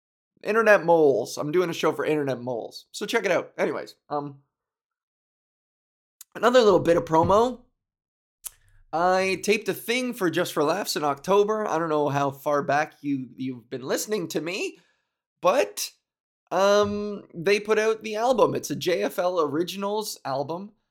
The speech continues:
Let me find out specifically. See, gotta have it ready. Uh, let me find out what it's specifically called. It's like J F L,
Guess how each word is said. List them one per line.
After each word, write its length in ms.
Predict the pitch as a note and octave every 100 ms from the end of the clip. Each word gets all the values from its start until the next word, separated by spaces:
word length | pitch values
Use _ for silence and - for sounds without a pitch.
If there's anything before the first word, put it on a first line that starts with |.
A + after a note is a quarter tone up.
| _ _
Let 160 | D#3 E3+
me 840 | F3+ F3 F3 F3 E3+ E3 E3 C3+ -
find 320 | D3+ D#3+ D#3
out 160 | D3 D3
specifically. 840 | - C#3 - D3+ D3+ D3 C#3 C3+
See, 580 | C3+ - A#2+ C#3+ G3+ G3 _
gotta 260 | - - B2
have 260 | D3 D3 D3
it 100 | -
ready. 500 | E3 F#3 E3 D3 - _ _ _ _ -
Uh, 240 | C#3 C#3
let 140 | C#3+ D#3
me 80 | E3
find 380 | - D3 D3
out 180 | C#3+ C#3
what 160 | C3+ B2+
it's 160 | A#2+
specifically 640 | - - C#3 C3+ B2+ B2 B2
called. 360 | - B2+ B2
It's 180 | A2 -
like 280 | B2+ C3 -
J 220 | - C#3
F 180 | C#3 C#3
L, 320 | C3+ C3 -